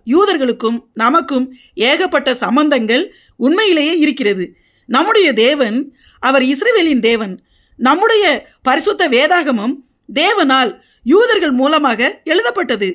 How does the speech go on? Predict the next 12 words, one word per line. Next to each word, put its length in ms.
நம்முடைய 360
கர்த்தராகிய 640
இயேசுவும் 560
ஒரு 200
யூத 280
மனிதனாகத்தான் 720
வந்தார். 380
அப்போஸ்தலர்கள் 760
எல்லோருமே 520
யூதர்கள்தான். 720
ரட்சிப்பு 540
புறஜாதியாருக்கு 840